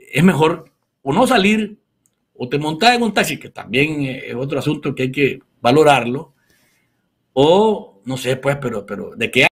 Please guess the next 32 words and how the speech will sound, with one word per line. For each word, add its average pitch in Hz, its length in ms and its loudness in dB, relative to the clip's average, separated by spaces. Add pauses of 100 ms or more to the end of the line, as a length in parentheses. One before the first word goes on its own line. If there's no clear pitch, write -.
(120)
andan 247 300 2
buscando 202 420 0
plata, 254 680 0
andan 151 340 -4
buscando 143 380 -4
plata 143 420 -2
y 135 120 4
andan 156 180 2
buscando 143 340 0
cómo 143 220 2
garrotear 135 480 0
a 170 40 -2
la 170 140 0
gente 185 520 -2 (560)
para 123 160 2
lograr 135 460 0 (540)
esa 127 280 0
meta 131 340 0
que 117 240 -2
es, - 380 -6 (100)
eh, 107 300 -8 (100)
una 127 240 6
barbaridad, 110 800 -2 (160)
<laughs> - 300 -16
una 175 240 2
barbaridad. 123 560 -6
Cuarenta 143 400 2
y 131 60 2
tres 170 200 2
millones 175 340 0
le 135 120 0
faltan 135 440 -2